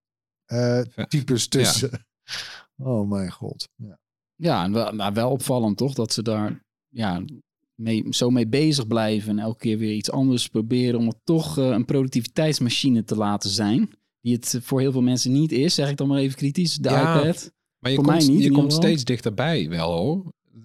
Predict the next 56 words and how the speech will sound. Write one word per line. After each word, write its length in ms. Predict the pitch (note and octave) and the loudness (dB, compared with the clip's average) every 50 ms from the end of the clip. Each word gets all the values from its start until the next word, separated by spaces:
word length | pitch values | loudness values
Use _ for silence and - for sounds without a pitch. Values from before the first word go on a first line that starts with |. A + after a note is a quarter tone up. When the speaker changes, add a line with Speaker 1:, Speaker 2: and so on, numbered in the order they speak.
| A#2+ - | -20 -12
Speaker 2:
Dat 160 | - B2+ B2+ - | -8 -8 -6 -6
is 100 | - - | -4 -2
wel 220 | A#2+ B2 C3+ B2 | 0 0 0 0
zo. 240 | - F#2 D#2+ D#2 C#2+ | 0 0 0 0 -2
En 100 | D#2+ G2 | -2 -4
ik 100 | G2 G2+ | -4 -2
denk 200 | A2 A2 A2+ A2+ | -4 -4 -2 -4
ook 140 | A2+ G#2 - | -4 -6 -6
voor, 180 | - G#2+ - - A2+ | -6 -6 -4 -4 -2
ja, 160 | A#2 A#2 A#2 | -4 -2 -2
het 140 | F2 - - | -4 -4 -4
ligt 160 | C3 C3+ - | -4 -4 0
er 60 | B2+ | 0
maar 100 | B2 B2 | 0 0
net 140 | B2+ B2+ - | 0 0 -2
aan 260 | - A#2+ B2 B2 A#2+ | -2 -2 -2 0 0
wat 180 | A#2 B2 B2 - | -2 -2 -2 -2
voor 240 | - A#2 G#2 G#2 - _ - F2 - | -2 -4 -4 -4 -6 _ -18 -12 -6
dingen 260 | - B2+ B2+ C#3 B2+ | -2 0 2 2 2
je 100 | A#2+ A#2 | 2 2
erop 220 | A#2 A2+ G#2+ G2+ - | 0 0 -2 -4 -4
gaat 160 | - G#2 A2+ | -6 -4 -2
doen. 240 | D3 D#3 B2+ F#2+ - | -2 -2 -2 -2 -4
Ik 240 | - - - - - | -8 -12 -10 -8 -6
heb 140 | C#3 - - | -6 -4 -2
zelf 200 | - C3 A#2+ A#2 | -2 0 0 0
ook 140 | B2 A#2 | -2 -2
een 60 | - A#2+ | -4 -4
tijdje 300 | - B2 A2+ A2+ - - | -2 0 0 0 -2 -2
met 100 | A2+ G#2+ | -4 -2
die 120 | - - D#2 G#2+ | -2 -2 -2 -2
iPad 220 | A2 G#2 A2 G2 | -2 -2 -2 -2
Air 200 | - F2+ G#2 A#2 | -2 -2 0 0
dus 140 | B2 C3 A#2+ | 0 0 0
rondgelopen 580 | A#2+ A#2 C3 C3 - - A#2+ A#2+ B2+ C3 - C#3 | 0 -2 -2 -2 -2 0 0 0 0 0 0 -2
met 160 | B2+ A#2 - | -2 -2 -2
zo'n 180 | - A2 G#2 G#2+ | -2 0 0 0
Magic 260 | G#2+ G#2 G2+ - - | 0 -2 -4 -4 -4
Keyboard. 540 | - A2+ A#2 A#2 A#2+ A#2 B2+ D3+ E3+ - - _ _ _ _ _ _ _ _ _ _ _ _ | -2 -2 -2 0 0 0 0 0 -2 -4 -8 _ _ _ _ _ _ _ _ _ _ _ _
Ik 160 | - - A#2+ - | -10 -10 -6 -2
kwam 220 | - D#3 D#3+ D3+ | 0 0 2 2
een 80 | B2+ A#2 | 2 2
heel 260 | A2 C3 C3+ B2 - | 2 2 0 0 0
eind. 420 | - A2 G2 D#2 D#2+ D2+ - - _ _ _ _ _ _ | -2 -4 -2 -4 -6 -8 -12 -18 _ _ _ _ _ _
Ik 100 | _ - | _ -8
kon 180 | - - B2+ B2 | -2 0 0 2
daar 140 | A#2 A2+ A2 | 2 2 2
wel 240 | A#2 B2 C3 B2+ | 2 2 2 2
artikelen 400 | F#2 A2+ - C3+ C3 - G#2 F#2 | 0 -2 -2 -2 -2 -2 -2 -2
op 100 | D2+ E2+ | -2 -2
schrijven, 400 | - - F2 D#2+ D#2 D#2+ - E2 | -2 -4 -2 -2 -2 -4 -6 -6
bij 100 | D#2+ F2 | -6 -4
wijze 180 | E2+ E2 D#2+ - | -2 -2 -2 -4
van 80 | - F2+ | -6 -6
spreken, 300 | - E2 D2 D#2 - - | -4 -4 -4 -4 -6 -8
prima. 400 | - F#2 F2+ E2 D#2 - D#2+ | -8 -6 -6 -6 -6 -8 -10